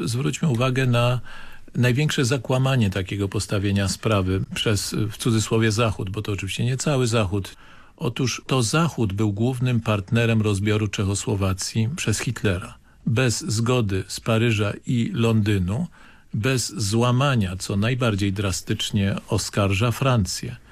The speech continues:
ważnego układu sojuszniczego, który nakazywał Francji bezwzględnie udzielenie pomocy militarnej Czechosłowacji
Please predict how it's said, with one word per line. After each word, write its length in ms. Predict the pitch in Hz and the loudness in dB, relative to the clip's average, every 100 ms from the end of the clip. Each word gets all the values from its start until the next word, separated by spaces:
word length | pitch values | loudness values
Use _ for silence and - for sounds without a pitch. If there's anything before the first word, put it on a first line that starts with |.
| - - - | -20 -12 -2
ważnego 460 | 98 92 120 104 | 0 2 0 0
układu 380 | 98 - 110 104 | 0 0 0 0
sojuszniczego, 720 | - 110 95 127 107 110 101 | 0 -2 0 -2 0 0 0
który 260 | 95 113 107 | 0 0 4
nakazywał 720 | 120 117 113 113 151 131 95 | 2 2 0 0 0 0 -2
Francji 540 | - 107 104 - - | 0 2 2 -2 -4
bezwzględnie 720 | 107 110 110 113 120 131 104 | 0 0 2 0 0 2 2
udzielenie 500 | - 113 110 110 110 | 0 2 2 4 2
pomocy 460 | 104 113 107 107 - | 2 2 2 2 2
militarnej 720 | 110 110 113 123 120 92 90 | 2 2 0 0 0 0 -4
Czechosłowacji 920 | 92 107 98 - 104 101 92 - - | -4 -2 0 0 0 0 -2 -8 -14